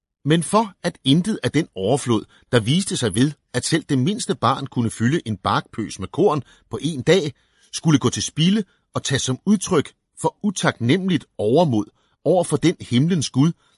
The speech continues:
der sendte sine gaver i så rigt mål. Tage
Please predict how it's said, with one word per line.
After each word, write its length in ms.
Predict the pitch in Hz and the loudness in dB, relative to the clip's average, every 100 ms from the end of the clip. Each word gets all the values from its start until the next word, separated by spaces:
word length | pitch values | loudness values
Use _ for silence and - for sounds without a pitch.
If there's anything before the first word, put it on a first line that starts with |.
| _ | _
der 60 | 127 | -2
sendte 340 | - 127 156 | 0 0 0
sine 220 | 160 123 | -4 -4
gaver 400 | 110 95 92 123 160 | -4 -2 -2 -2 -4
i 40 | |
så 140 | - 135 | -2 -2
rigt 280 | 139 139 | -2 -6
mål. 340 | 98 107 101 - _ _ _ _ _ _ _ _ _ _ _ _ | -4 -4 -4 -12 _ _ _ _ _ _ _ _ _ _ _ _
Tage 420 | - 147 202 254 | -2 2 2 0